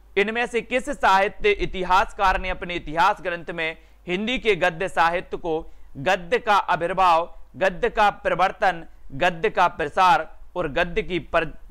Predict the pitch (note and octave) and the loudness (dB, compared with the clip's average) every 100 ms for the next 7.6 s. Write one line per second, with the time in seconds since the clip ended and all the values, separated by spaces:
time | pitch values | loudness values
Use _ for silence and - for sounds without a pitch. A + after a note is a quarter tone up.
0 | - - - - - - D3+ F3+ - F#3 | -14 -12 -10 -10 -10 -2 0 2 0 0
1 | G#3+ G3 E3+ F3+ D#3+ D#3 D#3 D3+ E3+ D#3 | 0 -2 -4 -4 -2 0 0 -2 -8 -4
2 | F3+ F3 C#3+ C#3+ F#3+ - F3+ E3 C#3+ D#3 | -2 -2 -2 0 -2 -2 -4 -4 -2 -6
3 | D#3 - - C3+ C3+ F3 F3+ F#3 A3 - | -6 -10 -14 -6 0 2 2 2 -2 -2
4 | F3 F3 E3 C3 A2+ F#3 G3+ G3 A3 C#3+ | 0 2 2 -2 0 4 4 2 -2 -2
5 | E3+ F#3+ G#3+ G#3 F#3+ G3 F#3 C3+ - - | 0 2 0 0 -6 -6 -8 -8 -14 -20
6 | - G#3+ G#3+ A#3+ G3 G3+ G3+ G3+ G#3 A3 | -2 0 2 0 0 2 2 2 2 0
7 | - - - D3+ F3+ E3+ | -2 -14 -6 2 4 4